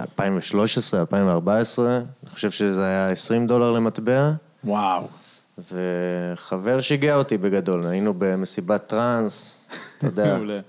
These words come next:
Speaker 1: לא בראש של עסקים, לא קשור בכלל לכלום, והוא לא עזב אותי. "ביטקוין, ביטקוין, ביטקוין, מה זה? איפה זה? תראה לי את זה."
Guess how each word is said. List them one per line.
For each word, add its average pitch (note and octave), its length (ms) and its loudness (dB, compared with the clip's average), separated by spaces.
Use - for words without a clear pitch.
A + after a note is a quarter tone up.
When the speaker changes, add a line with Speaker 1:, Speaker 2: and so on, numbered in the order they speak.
Speaker 1:
לא A2+ 180 4
בראש A2+ 380 2
של A2 160 2
עסקים, G#2+ 600 2
לא G#2+ 160 2
קשור A2+ 360 0
בכלל G#2+ 320 0
לכלום, A#2+ 440 0
והוא G#2+ 220 4
לא A#2 140 4
עזב G#2+ 280 2
אותי. G#2 260 -2
"ביטקוין, C3+ 580 2
ביטקוין, G2 460 0
ביטקוין, A#2+ 440 0
מה A#2 200 2
זה? F#2+ 160 0
איפה C3 300 2
זה? F#2+ 160 2
תראה A2+ 320 2
לי C3 160 4
את G2 80 2
זה." E2+ 120 -4